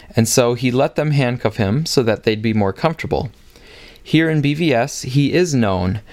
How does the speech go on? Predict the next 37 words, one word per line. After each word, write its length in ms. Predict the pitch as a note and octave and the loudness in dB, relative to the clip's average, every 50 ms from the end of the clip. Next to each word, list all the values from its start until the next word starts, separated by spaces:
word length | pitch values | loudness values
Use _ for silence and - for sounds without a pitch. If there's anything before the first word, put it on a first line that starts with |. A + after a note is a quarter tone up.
| - - - - - - | -20 -20 -20 -8 -2 0
and 140 | B2+ C3+ | 2 2
he 40 | C#3+ | 2
must 280 | D3 D#3 F#3 G#3+ - - | 2 0 0 0 0 -2
be 100 | C#3+ A2 | -4 -4
trusted 480 | - - D#3+ F3 - - - G#2 G2+ | 2 2 2 2 2 -2 -4 -4 0
to 120 | - A#2+ A2+ | 0 0 0
a 60 | A2 | 0
pretty 240 | - - C3+ B2+ A#2 | 0 -2 -2 0 0
large 280 | A2+ G#2+ G#2+ G#2 G#2+ | 2 0 0 0 -2
extent 440 | F#2+ - - - C3+ C3 A#2+ G#2+ - | -6 -6 0 2 2 2 2 -2 -6
because 340 | - A#2 G#2+ - A#2+ G#2+ - | -8 -10 -2 0 0 0 0
he 120 | - B2+ | 0 -2
is 100 | A#2+ A2+ | 0 0
allowed 300 | A2+ G#2 A2+ A#2+ C3+ D3 | 0 2 2 2 2 2
to 100 | C#3+ C#3 | 0 0
walk 320 | A#2+ A2 G#2 G#2+ G#2+ - - - | 0 2 2 0 -2 -4 -4 0
right 180 | G#2+ A2 A#2+ B2+ | 0 0 2 0
into 220 | C#3 C3+ - B2+ | -2 -4 -2 -2
the 80 | A#2+ A2+ | 0 2
depths 300 | A2+ G#2 - - - G#2+ | 0 0 -2 -2 -6 -4
of 80 | F#2+ | -2
the 80 | - - | -2 -2
Capitol, 520 | - C3+ A#2+ B2+ - - - - - - - - - - - - - - - - - | 0 0 0 0 -2 -2 -4 -4 -4 -6 -10 -18 -20 -20 -20 -20 -20 -20 -12 -2 0
and 140 | - A#2 | 0 0
the 100 | A#2 - | 0 0
officers 520 | - C#3+ F#3 G3 - D#3 C3 C3 G#2+ G#2 G#2 | 0 -2 -2 -2 -4 -4 -2 0 0 0 -2
seem 300 | - - A2+ G#2+ A2 A2+ | 0 0 2 2 2 0
to 80 | A#2 | 0
be 140 | G#2+ A#2 G#2+ | 0 0 0
concerned 500 | - - A2+ G#2 - B2+ A#2+ A#2 A#2 A#2 | 2 0 0 2 2 2 2 2 2 0
more 160 | A2 G#2 G2+ | 2 0 0
with 160 | G2 - - - | 0 -2 -4 -4
the 80 | - | -4
protesters 880 | - - - F#3+ G#3+ - - G#2 - - - F2 F2 F#2 F#2+ - - - - - - - - - - | 0 2 2 2 2 0 -2 -4 -4 -2 -2 -2 0 0 -2 -2 -4 -6 -10 -18 -20 -20 -20 -2 0
than 160 | - G#2 G2+ G2 | 0 0 2 0
with 120 | F#2+ - | -2 0
Superman. 540 | - E3 E3 D3+ A#2+ F#2 F2 C#2+ - - | 0 -2 0 0 -2 -2 -2 -4 -6 -10